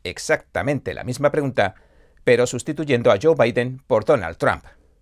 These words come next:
Esta vez, recibimos no solo un poema mucho menos efusivo, sino también una advertencia delante del poema que decía: "Como modelo lingüístico de inteligencia artificial, estoy programado para ofrecer respuestas imparciales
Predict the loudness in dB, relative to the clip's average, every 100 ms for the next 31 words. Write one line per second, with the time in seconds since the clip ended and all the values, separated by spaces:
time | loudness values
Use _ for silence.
0 | _ _ _ 0 2 2 0 -4 _ _
1 | _ _ _ -2 -2 0 -4 -2 -4 -6
2 | -8 -4 -2 -2 -2 0 2 0 -2 _
3 | -6 -4 -4 -4 -4 -4 -4 -6 -6 -6
4 | -12 -20 _ -10 -6 0 0 0 -4 _
5 | -10 -4 -2 0 0 -2 -4 -6 -2 -2
6 | 0 -2 -2 -2 -4 -4 0 2 2 0
7 | -4 -4 -6 -6 -8 -14 _ _ _ _
8 | _ _ _ -4 -4 -8 -4 -2 0 -2
9 | -6 -8 -6 -8 -8 -8 -8 -8 -4 -6
10 | -6 -8 -8 -4 -4 -4 -16 _ _ _
11 | _ -12 -8 -8 -4 -2 -2 -2 -2 -2
12 | -4 -6 -2 -2 -2 -10 _ _ -10 -10
13 | -8 -8 -6 -6 -8 -4 -2 -2 -4